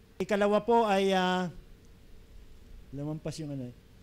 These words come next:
Pamu-, ipamuhay ang bagong buhay. Yun po ang ikalawa. Ipamuhay ang bagong buhay. Sabi po doon sa Efeso four twenty-three hanggang twenty-five, "Magbago na kayo ng diwa at pag-iisip.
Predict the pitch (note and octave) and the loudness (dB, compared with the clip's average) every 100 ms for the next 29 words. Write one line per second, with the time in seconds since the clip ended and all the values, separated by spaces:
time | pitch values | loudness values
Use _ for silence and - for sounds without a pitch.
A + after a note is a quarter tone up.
0 | - - - - - - - - - - | -20 -20 -20 -20 -20 -20 -20 -20 -20 -20
1 | - - - - - - - A3 A3 A3+ | -20 -20 -20 -20 -20 -20 0 2 4 2
2 | - A3+ A3+ A3+ A3 C4 B3+ B3 B3+ A3 | 0 -2 4 6 6 6 8 6 4 4
3 | G#3 G3 F#3 A3 A3+ A#3+ A3+ F3+ G3+ G3+ | 0 4 6 8 8 4 4 4 4 4
4 | E3 D#3+ F#3+ F#3+ F#3+ F3+ F3 B2 - - | 2 0 0 0 0 2 0 -2 -8 -20
5 | - - - - G#3 G3+ F#3+ G3 B3 B3+ | -20 -20 -14 -2 2 4 6 6 8 8
6 | A#3 A#3+ A#3 G3+ F#3 F3 G3+ G3 G#3 G3+ | 8 6 4 2 4 6 6 6 2 2
7 | E3+ F#3+ F3+ D3 A#2+ G#2+ - - - - | 4 4 4 0 -4 -8 -16 -20 -20 -20
8 | - - - - A#3 A#3 C4+ C4+ B3 A#3+ | -20 -20 -12 4 6 6 4 6 6 6
9 | A3+ F#3 A3+ A#3+ B3+ - A3 - B3 A3+ | 4 4 2 4 4 6 2 6 6 6
10 | - A3+ G#3+ A3 G3+ A#3 G3+ G3+ G3+ G#3 | 4 0 2 -2 0 2 2 2 0 0
11 | G3 G3 G#3 G3 F#3 D3+ - - - - | 0 0 2 4 2 0 -10 -20 -20 -2
12 | G3 A3+ F3 A#3 A#3 G#3 A#3+ A#3+ A#3 A#3+ | 4 4 6 8 8 8 4 6 6 8
13 | A#3 G#3+ G3 D#3 B3 B3+ B3+ B3+ G#3 - | 8 6 2 4 4 8 10 10 6 2
14 | A3 F#3 A3 G#3+ A#3+ - | 0 0 2 2 2 -4